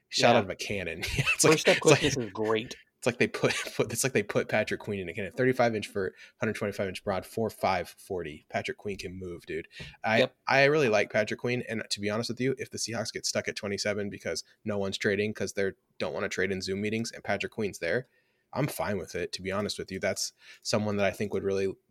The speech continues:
Speaker 1: it'd give the Seahawks the flexibility to play more four three, which seems to be what Pete wants to do. He's a really good football player, a lot of potential. It is worrying how he's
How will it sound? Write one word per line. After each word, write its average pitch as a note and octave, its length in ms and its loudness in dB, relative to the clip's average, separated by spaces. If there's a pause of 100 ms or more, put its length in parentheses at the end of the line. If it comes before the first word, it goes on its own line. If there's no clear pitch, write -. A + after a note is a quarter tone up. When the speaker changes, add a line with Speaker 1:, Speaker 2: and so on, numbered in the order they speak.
(100)
Speaker 1:
it'd A2+ 160 -6
give A#2 160 2
the A2 60 -2
Seahawks G#2 340 -2
the G2+ 80 -4
flexibility G2 600 -4
to F2 80 -6
play F#2+ 220 -4
more F#2 260 -4
four F2 220 -4
three, G#2 240 -2
which F2 180 -4
seems F2+ 260 -4
to - 80 -12
be F#2+ 60 -6
what F2 160 -8
Pete F#2+ 220 -8
wants F2+ 240 -10
to - 100 -10
do. F2+ 200 -6 (480)
He's G#2+ 200 -4
a G#2+ 60 0
really G#2+ 240 2
good G2+ 160 0
football F#2 300 -2
player, F#2 300 -2
a F2+ 40 -2
lot G2+ 180 0
of - 60 -4
potential. F2+ 540 -6 (640)
It C3+ 160 2
is B2+ 160 0
worrying B2 520 2
how G2+ 720 0
he's - 720 -4